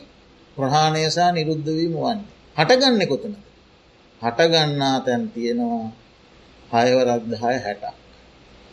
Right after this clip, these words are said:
තෘෂ්ණාව හටගන්නා තැන් මහා සතිපට්ඨාන සූත්‍රය හැටක් දක්වනවා. මොනවද හැට? ඇස, කන, නාසය, දිව, කය, මනස.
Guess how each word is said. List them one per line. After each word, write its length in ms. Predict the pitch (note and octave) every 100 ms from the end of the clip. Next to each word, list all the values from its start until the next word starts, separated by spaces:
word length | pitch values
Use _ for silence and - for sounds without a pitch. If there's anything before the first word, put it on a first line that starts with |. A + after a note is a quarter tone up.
| -
තෘෂ්ණාව 600 | - A#2 A2 B2+ B2+ B2+ A#2+
හටගන්නා 760 | A2+ G#2 A2+ A#2 A#2+ A#2 A#3+ A3+
තැන් 260 | D3 F#3 A#3+ - - - - -
මහා 340 | A#2 A#2 C#3 C#3
සතිපට්ඨාන 880 | C#3 B2+ B2+ B2+ - C3 B2+ B2
සූත්‍රය 460 | A#2+ C3+ B2+ - E3 E3
හැටක් 420 | A#2 B2 F#3 F#3
දක්වනවා. 540 | C#3 A2+ - - - - - - - - -
මොනවද 360 | A3+ B2 A3 G#3+
හැට? 220 | B3+ - - - - - - - - - -
ඇස, 200 | A#2 C#3+
කන, 260 | - C3 B2+
නාසය, 440 | B2+ B2 A#2+ C3+ C#3+
දිව, 200 | A2+ G#2+ G2+
කය, 200 | - -
මනස. 260 | - -